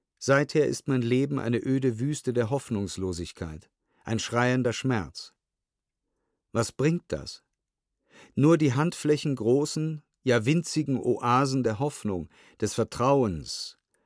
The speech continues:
der sehnsüchtigen Wünsche und des Seufzens halten mich seelisch zusammen. Der Krieg ist zu Ende. Jetzt könnte man leben, die Judenverfolgung ist zu Ende. Jetzt würde es sich lohnen, zu leben.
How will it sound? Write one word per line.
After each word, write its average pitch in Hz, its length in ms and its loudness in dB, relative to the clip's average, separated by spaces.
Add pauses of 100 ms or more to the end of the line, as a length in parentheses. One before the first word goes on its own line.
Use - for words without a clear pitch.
(100)
der 110 120 4
sehnsüchtigen 127 800 0
Wünsche 147 520 0
und 127 160 -4
des - 200 -4
Seufzens 131 840 0
halten 123 340 0
mich 123 200 -2
seelisch 113 460 2
zusammen. 87 520 -6 (1040)
Der 110 120 2
Krieg - 520 -2 (160)
ist - 220 -6
zu 123 100 0
Ende. 95 420 -6 (680)
Jetzt 127 280 2
könnte 135 260 2
man 113 180 4
leben, 113 460 0 (840)
die 120 120 0
Judenverfolgung 123 960 2
ist - 200 -6
zu 113 120 0
Ende. 131 460 -2 (1080)
Jetzt - 360 0
würde 131 240 6
es - 140 -2
sich - 180 -6
lohnen, 123 520 4
zu - 180 -4
leben. 120 440 -2